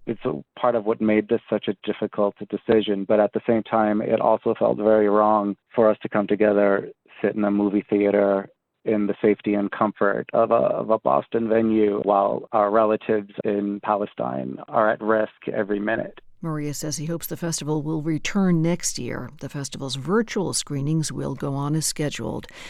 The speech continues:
Speaker 2: Attorneys who represent more than fifty women have filed a class action lawsuit against a former Brigham and Women's Hospital rheumatologist. Doctor Derek Todd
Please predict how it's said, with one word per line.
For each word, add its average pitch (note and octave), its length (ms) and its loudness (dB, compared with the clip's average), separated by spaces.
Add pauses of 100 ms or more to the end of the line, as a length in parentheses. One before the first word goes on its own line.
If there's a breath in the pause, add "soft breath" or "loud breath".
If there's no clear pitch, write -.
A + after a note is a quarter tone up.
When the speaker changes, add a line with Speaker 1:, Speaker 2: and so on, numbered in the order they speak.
(240 loud breath)
Speaker 2:
Attorneys C#4 400 4
who A3+ 80 6
represent G#3 480 2
more G3+ 100 2
than F#3+ 160 2
fifty C4 420 -2
women F3 360 2
have C#3 120 -4
filed E3 300 0
a C#3 60 -8
class E3+ 360 -2
action C#3 400 -4
lawsuit D3 480 0
against C#3 360 -4
a C#3+ 40 -6
former F3 360 0
Brigham D#3+ 320 0
and C#3 120 -2
Women's D3+ 280 0
Hospital D3 480 -4
rheumatologist. E3 1080 0 (400 loud breath)
Doctor F#3 240 2
Derek F#3+ 380 0
Todd F#3+ 480 0